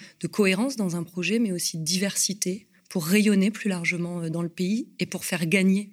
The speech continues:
le peuple. Euh, pourquoi on n'a pas réussi ? Bah parce que, euh, certains en ont de-, certains, certaines en ont décidé, euh, autrement. Pourtant,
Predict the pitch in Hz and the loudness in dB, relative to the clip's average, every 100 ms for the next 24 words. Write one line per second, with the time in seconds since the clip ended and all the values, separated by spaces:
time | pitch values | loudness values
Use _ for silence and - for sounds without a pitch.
0 | _ - 175 - - - - - - - | _ -8 -8 -6 -14 -16 -16 -8 -6 -4
1 | - - - - 185 165 165 160 160 - | -6 -8 -10 -4 0 0 0 0 -2 -4
2 | - - 226 247 - 196 - 220 190 170 | -6 -8 -12 -16 -6 -4 0 2 2 -2
3 | 175 165 175 - 180 156 156 - - 208 | -6 -4 -2 0 0 -4 -6 -4 0 2
4 | 196 165 - - 208 220 175 165 170 165 | 2 2 0 -2 0 0 0 0 -2 -4
5 | - - 220 202 - 214 208 175 170 170 | -6 0 0 0 -2 0 0 0 -2 -2
6 | - 180 170 214 208 175 175 - 240 294 | -2 -2 0 2 2 0 -4 -2 -2 -2
7 | - - - - - - - 233 247 269 | -10 -14 -14 -14 -16 -10 -2 2 4 2